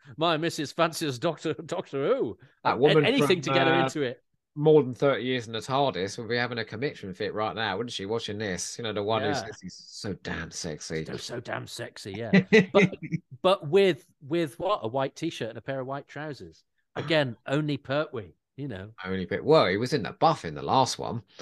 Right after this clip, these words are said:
Speaker 1: He was, wasn't he? And he's got a,
Speaker 2: <laughs>
Speaker 1: he's got a tattoo. Uh, who is it that says that? "Have you got any tattoos?"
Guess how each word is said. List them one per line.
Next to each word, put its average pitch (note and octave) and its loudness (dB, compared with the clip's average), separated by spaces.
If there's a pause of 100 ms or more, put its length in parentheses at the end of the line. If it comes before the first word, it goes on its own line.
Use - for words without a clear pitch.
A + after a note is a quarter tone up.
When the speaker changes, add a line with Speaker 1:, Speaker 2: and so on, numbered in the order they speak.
(280)
Speaker 1:
He B2+ -4
was, A#2+ 0
wasn't A#2+ -10
he? F#2 -6
And D3+ 4
he's - 0
got D#3+ 8
a, - -6 (140)
Speaker 2:
<laughs> - -20
Speaker 1:
he's A#2 -8
got E3 -6
a - -10
tattoo. C3 -6 (320)
Uh, - -10 (280)
who C#4+ -4
is G#3+ -2
it G3+ -2
that D3+ -16
says D3+ -6
that? A2+ -12 (160)
"Have A2 -14
you B2 -6
got B2+ -4
any C#3 -4
tattoos?" B2 -6